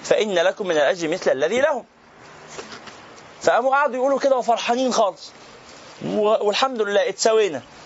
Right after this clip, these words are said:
هم بيكسروا من الصدقة، احنا بنكسر من الذكر. قاموا أهل الغنى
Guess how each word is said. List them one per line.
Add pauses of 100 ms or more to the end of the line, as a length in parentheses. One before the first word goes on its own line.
(320)
هم
بيكسروا
من
الصدقة،
احنا
بنكسر
من
الذكر. (880)
قاموا
أهل
الغنى